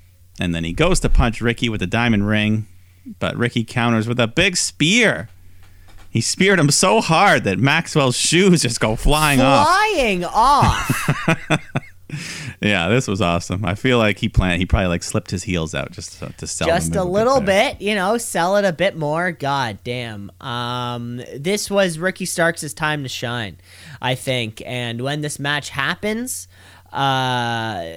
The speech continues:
Speaker 2: the fans are gonna be split, but I think Ricky Starks is, is going to give us this moment, right? Like, the fans love this kid, and so do I.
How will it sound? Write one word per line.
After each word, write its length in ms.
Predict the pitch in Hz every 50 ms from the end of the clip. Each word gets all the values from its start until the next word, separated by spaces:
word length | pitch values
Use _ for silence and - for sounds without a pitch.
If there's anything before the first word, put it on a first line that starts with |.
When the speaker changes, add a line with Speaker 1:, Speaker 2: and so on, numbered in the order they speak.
| 80 82 90 90 92 98 107 127
Speaker 2:
the 100 | 175 185 175
fans 380 | - - 214 220 254 294 277
are 60 | 269 247
gonna 180 | 202 226 254 262
be 140 | 247 262
split, 760 | 226 - - - - - 156 170 226 370 453 - - - - -
but 240 | - 185 180 170 160
I 100 | 151 170
think 240 | - 190 170 147 170
Ricky 180 | 175 - 180
Starks 300 | 165 - 180 165 160 -
is, 80 | 147 139
is 240 | - 143 151 143 127
going 220 | 156 156 156 160
to 80 | 170 151
give 260 | 123 139 139 151 175
us 220 | 180 180 - -
this 260 | - 147 165 165 -
moment, 460 | 151 139 147 196 294 370 311 139 - -
right? 380 | 123 135 147 190 240 254 -
Like, 340 | - 165 165 156 156 156 -
the 60 | 170 -
fans 420 | - - 170 180 214 220 202 -
love 380 | 160 147 160 202 247 247 220 160
this 160 | 135 - -
kid, 320 | - 139 120 107 98 90
and 100 | 110 123
so 140 | - 180 202
do 100 | 240 285
I. 280 | 302 359 381 392 370